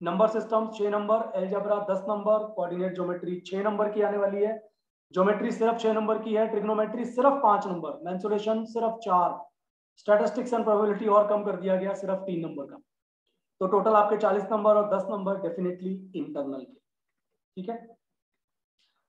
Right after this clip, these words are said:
देखिए जो टेन मार्क्स इंटरनल के हैं उसका जो, अ, जिस तरीके से वो असेस किया जाएगा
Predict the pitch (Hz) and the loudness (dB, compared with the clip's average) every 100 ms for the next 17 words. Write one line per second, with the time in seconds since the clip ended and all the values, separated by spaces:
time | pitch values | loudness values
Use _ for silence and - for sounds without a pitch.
0 | _ 202 208 254 247 262 269 - - 220 | _ 0 2 4 6 8 6 4 0 2
1 | 240 226 226 233 208 190 214 220 220 214 | 4 4 4 2 -2 0 0 0 -2 -2
2 | 226 208 190 226 220 220 220 208 185 180 | -2 -4 -2 0 2 4 4 4 0 0
3 | 180 175 202 202 202 208 208 196 190 185 | -2 -4 -6 -4 -4 -2 -2 0 0 0
4 | 185 - 185 175 160 147 135 | -4 -2 0 0 0 -4 -10